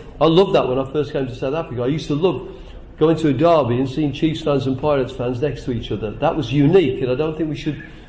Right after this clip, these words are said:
we shouldn't underestimate how important that is for South Africa as an export. Yeah, and I don't, I don't, I don't like to be a bad winner. I'll give an explanation for that. Yeah,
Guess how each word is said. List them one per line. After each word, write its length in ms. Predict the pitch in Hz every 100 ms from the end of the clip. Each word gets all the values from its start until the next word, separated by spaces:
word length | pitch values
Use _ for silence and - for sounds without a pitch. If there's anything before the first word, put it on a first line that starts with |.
| -
we 60 | 127
shouldn't 280 | 185 160
underestimate 760 | 170 156 156 143 - 143 135 131
how 80 | 135
important 440 | 131 - 151 123
that 120 | 127 123
is 140 | 123
for 100 | 131
South 320 | 123 135 120
Africa 240 | 131 117 123
as 140 | 107
an 80 | 123
export. 420 | 123 - 107 98 - - - -
Yeah, 400 | - 165 160 170
and 140 | 165 165
I 40 |
don't, 280 | 160 175 175
I 80 | 160
don't, 180 | 165 160
I 40 |
don't 240 | 147 175 170
like 220 | 165 165
to 100 | 143
be 120 | 147
a 40 |
bad 300 | 135 147 135
winner. 520 | 120 113 143 147 143 135 - - - - - - -
I'll 140 | 147
give 160 | - 185
an 80 | 175
explanation 680 | 175 - 160 160 147 135
for 120 | 110
that. 240 | 123 135 165
Yeah, 260 | 190 185